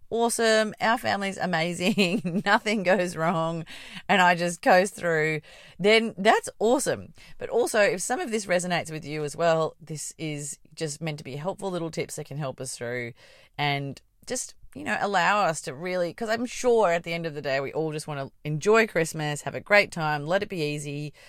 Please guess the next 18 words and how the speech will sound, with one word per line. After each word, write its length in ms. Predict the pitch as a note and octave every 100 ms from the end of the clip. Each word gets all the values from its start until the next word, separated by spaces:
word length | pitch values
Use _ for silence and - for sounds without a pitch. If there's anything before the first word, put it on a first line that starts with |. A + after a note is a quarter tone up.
| - - -
be 80 |
calm 720 | D#3 E3+ F#3+ E3+ E3+ E3 E3+ E3 - -
and 100 | C3+
have 220 | C3 -
peace 580 | - F#3 F3+ F3 - -
and 120 | D3
just 180 | D3 C#3+
all 180 | - G3
get 140 | G3 E3+
along. 340 | D#3 D#3+ A3+ B4+ - - - - -
And 120 | F3+
so 120 | F3+
hopefully 500 | E3 A#3 - - F#3
these 240 | D#3+ E3
little 300 | E3+ G#3 G3 E3+
tips 460 | - - - - -
and 160 | D#3 D#3
this 440 | D#3 - - -